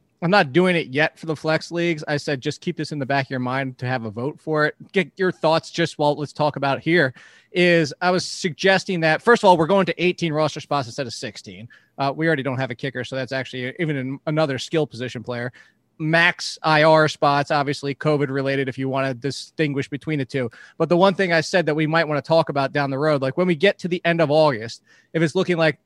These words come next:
a lot of people are gonna be opting out, if it's looking more like baseball than the N B A, where we might have cases any given week, is to play still with waivers, still with trades, still with all that type of roster management, but weekly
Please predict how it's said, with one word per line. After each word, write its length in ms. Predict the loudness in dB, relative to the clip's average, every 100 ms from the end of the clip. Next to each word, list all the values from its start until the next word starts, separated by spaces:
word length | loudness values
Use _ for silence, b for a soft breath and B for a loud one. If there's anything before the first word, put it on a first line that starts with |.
| _
a 80 | 2
lot 200 | 2 2
of 60 | 0
people 180 | -2 -2
are 20 |
gonna 140 | -2
be 60 | -2
opting 360 | 0 -2 -2
out, 160 | -2 -2
if 80 | -2
it's 120 | -2
looking 220 | -2 -2
more 220 | 0 0
like 220 | 0 -2 -2
baseball 520 | -4 -4 -2 0 0
than 300 | 0 0 -2
the 140 | -4
N 100 | -4
B 160 | -4 -2
A, 200 | -2 -2
where 260 | -4 -4
we 120 | -4 -4
might 260 | -4 -4
have 220 | -4 -6
cases 460 | -6 -6 -6 -8 -8
any 160 | -8 -8
given 300 | -8 -8 -4
week, 320 | -4 -4 _ b b b -2
is 300 | 2 2 2
to 240 | 2 2
play 520 | 2 4 6 6 2 -2
still 340 | -8 2 4
with 180 | 6 4
waivers, 500 | 2 2 4 2 0 -4 B
still 260 | -12 -4 -2
with 160 | -2
trades, 460 | 0 2 4 2 0
still 200 | -2 0
with 120 | 0
all 160 | 0 2
that 180 | 0
type 200 | 2 -2
of 60 | -2
roster 300 | -2 -2 -4
management, 460 | -4 -4 -2 -4 -6 b b
but 240 | 2 2 2
weekly 840 | 0 2 2 2 0 2 2 -2